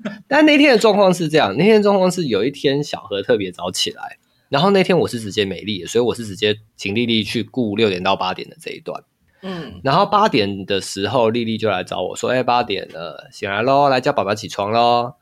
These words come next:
Speaker 2: 嗯。
Speaker 1: 然后我就有点很难起来，那天状况很不好，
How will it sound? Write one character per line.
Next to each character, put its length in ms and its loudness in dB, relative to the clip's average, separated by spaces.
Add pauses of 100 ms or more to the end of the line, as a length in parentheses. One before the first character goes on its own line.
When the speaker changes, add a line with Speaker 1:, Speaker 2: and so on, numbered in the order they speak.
(420)
Speaker 2:
嗯。 140 -16
Speaker 1:
然 140 2
后 220 2
我 160 4
就 140 2
有 100 2
点 160 0
很 160 -4
难 240 -4
起 220 -8
来， 220 -18
那 100 -4
天 120 -4
状 140 -4
况 120 -4
很 140 -16
不 120 -10
好， 340 -14